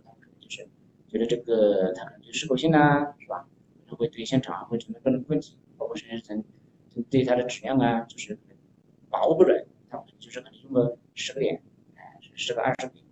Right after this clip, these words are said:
但是如果是比如说你同样的原料，比如便宜个两百块钱，可能有些可能用下来可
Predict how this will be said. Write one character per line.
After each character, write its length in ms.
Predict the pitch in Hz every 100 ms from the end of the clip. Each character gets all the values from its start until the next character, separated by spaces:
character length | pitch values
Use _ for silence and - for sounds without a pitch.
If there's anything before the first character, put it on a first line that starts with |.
| _
但 120 | 117
是 60 | 117
如 60 | -
果 100 | 135
是 80 |
比 120 | 127 -
如 40 |
说 140 | 113
你 260 | 113 - - _ _ _ _ _ _
同 180 | - 143
样 80 | 185
的 80 | 156
原 140 | 101
料， 180 | 98 - _
比 60 |
如 100 | 101 110
便 220 | - 120
宜 60 |
个 60 | 127
两 160 | 104 -
百 80 |
块 80 | 117
钱， 180 | 117 - -
可 80 | -
能 80 |
有 100 | 110 107
些 180 | 135
可 120 | 143 -
能 100 | 107
用 80 | -
下 100 | 110
来 100 |
可 80 | 90